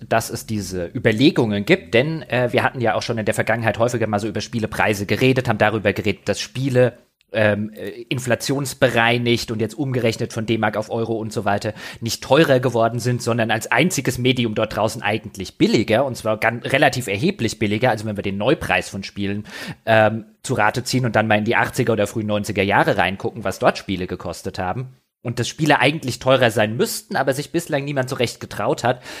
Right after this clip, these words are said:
wirklich enorm oder richtig an der Preisschraube zu drehen. Ich meine, es gab still und heimlich mal so eine Erhöhung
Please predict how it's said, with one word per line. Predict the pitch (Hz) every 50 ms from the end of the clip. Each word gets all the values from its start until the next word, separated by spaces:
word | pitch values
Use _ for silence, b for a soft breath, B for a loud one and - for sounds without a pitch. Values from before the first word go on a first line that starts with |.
| B B
wirklich | 123 139 160 156 147 135 123 127 -
enorm | 139 123 110 110 120 - 214 165 123
oder | 120 123 117 113
richtig | - 190 - - 139 123 -
an | 113 107
der | 110
Preisschraube | - - - 101 107 113 - - - - 107 107 92 - -
zu | - 120 107
drehen. | - 110 123 143 175 170
Ich | 139 113
meine, | 113 113 113
es | 110 -
gab | 113 110 113 -
still | - - 127 120
und | 120 110 104
heimlich | 113 113 120 123 120 120 -
mal | 117 107 107
so | 110 113
eine | 107 107
Erhöhung | 101 104 104 92 113 120 120 123 123 123